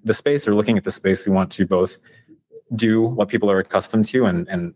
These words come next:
highlight performance, but also really give them the ability to and think about how we can present avenues to get to these root causes, um, and really be a specialized tool, um, as well.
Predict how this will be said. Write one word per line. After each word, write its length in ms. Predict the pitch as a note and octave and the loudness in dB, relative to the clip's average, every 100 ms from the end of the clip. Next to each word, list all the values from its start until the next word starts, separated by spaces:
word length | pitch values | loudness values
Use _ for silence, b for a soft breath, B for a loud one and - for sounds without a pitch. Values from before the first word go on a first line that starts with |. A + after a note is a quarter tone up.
| _ | _
highlight 360 | - F#2+ F#2+ F#2+ | -4 0 0 0
performance, 520 | G#2+ A#2+ A#2+ C3 - | -2 0 0 0 -4
but 200 | - F#2+ | -2 0
also 480 | F#2+ - F2+ F2 F2+ b b b _ _ _ - | 0 0 0 0 -2 b b b _ _ _ -6
really 260 | A2 G2+ F#2+ | 0 0 0
give 220 | G2+ F2+ | 0 0
them 180 | F#2+ F#2+ | 2 2
the 120 | F2+ | 2
ability 420 | F2 F2 F2+ F#2 | 2 0 2 0
to 300 | - A2 A#2+ | 0 0 2
and 180 | F#2 E2+ | 0 -2
think 160 | F#2+ | -2
about 180 | E2+ F#2 | 0 -2
how 120 | G2 | 0
we 100 | F2+ | -2
can 180 | F2+ F#2 | 0 -2
present 540 | E2+ F#2+ F#2 F#2 - - b b b _ _ - - - | 0 0 0 0 -2 -10 b b b _ _ -18 -12 -2
avenues 460 | A2+ G#2 A2+ B2 | 0 2 2 0
to 120 | - G2 | 0 0
get 180 | F#2+ | 0
to 100 | - | 0
these 160 | F#2+ E2+ | 0 0
root 140 | F2+ | -2
causes, 580 | - F2+ F2 F2 F2+ - - | -2 0 2 0 0 -2 -2
um, 440 | F2+ E2+ E2+ F#2+ - - | 0 0 0 -2 -4 -2
and 160 | F#2+ | 0
really 380 | F#2+ F#2 F2 E2 b b b _ - | 2 2 2 -2 b b b _ -4
be 160 | A#2 | 0
a 40 | F#2+ | 0
specialized 540 | - F#2+ - F2+ E2 | 0 -2 0 0 0
tool, 360 | - F2 E2+ G2+ - | -2 0 0 -2 -4
um, 200 | F2+ F2+ | -2 0
as 100 | - | 2
well. 240 | F2 F#2 | 2 0